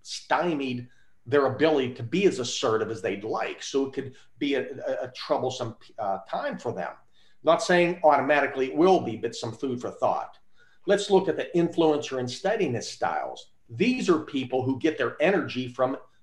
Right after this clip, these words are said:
being around people. So think about w-,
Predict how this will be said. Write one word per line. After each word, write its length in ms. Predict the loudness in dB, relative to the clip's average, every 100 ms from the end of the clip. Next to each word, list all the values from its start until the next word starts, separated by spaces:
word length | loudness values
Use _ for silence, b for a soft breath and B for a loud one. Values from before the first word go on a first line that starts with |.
| -2
being 320 | 2 4 2
around 600 | 4 4 6 4 4 0
people. 540 | -4 -8 -8 -8 -8 -12 b b b
So 200 | 2 4
think 240 | 4 2
about 360 | 4 4 4 0
w-, 280 | -4 -4